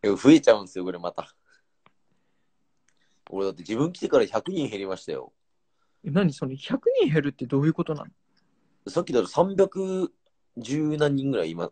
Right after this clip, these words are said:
Speaker 1: いませんでしたっけ？
Speaker 2: ああ、ああ、ああ。いや、それはあれでしょ。もう押したすぐだったからじゃない？
Speaker 1: いや、最初の方やっぱみんな見るんですかね。入って。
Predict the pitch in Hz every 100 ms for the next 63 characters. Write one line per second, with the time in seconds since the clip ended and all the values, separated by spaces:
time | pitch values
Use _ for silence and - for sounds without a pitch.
0 | - 92 90 82 - - - _ _ _
1 | _ _ _ _ _ _ _ _ _ _
2 | _ - 151 156 139 131 131 127 123 123
3 | 123 123 117 160 196 269 254 226 240 226
4 | - - - _ _ _ _ _ _ _
5 | _ 147 143 - 160 151 - 165 160 190
6 | 165 135 - 131 135 - 101 175 _ _
7 | _ _ _ _ _ _ _ _ _ _
8 | 104 92 151 190 185 160 104 87 101 107
9 | 127 110 - - - 127 - _ - 123
10 | 110 -